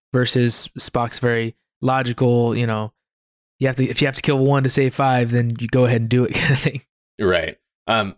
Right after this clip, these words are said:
Speaker 2: and the, the whole humanity point is basically Kirk's argument here. He points out that without creativity, there's no life.
Speaker 1: Mm-hmm.
Speaker 2: And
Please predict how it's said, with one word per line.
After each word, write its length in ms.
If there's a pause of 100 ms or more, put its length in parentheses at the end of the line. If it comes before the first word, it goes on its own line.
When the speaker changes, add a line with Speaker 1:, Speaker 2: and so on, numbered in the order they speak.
Speaker 2:
and 420 (720)
the, 260
the 120
whole 180
humanity 500
point 220
is 80
basically 460
Kirk's 300
argument 380
here. 180
He 100
points 280
out 140
that 260
without 300
creativity, 640
there's 240
no 140
life. 360 (460)
Speaker 1:
Mm-hmm. 40
Speaker 2:
And 1300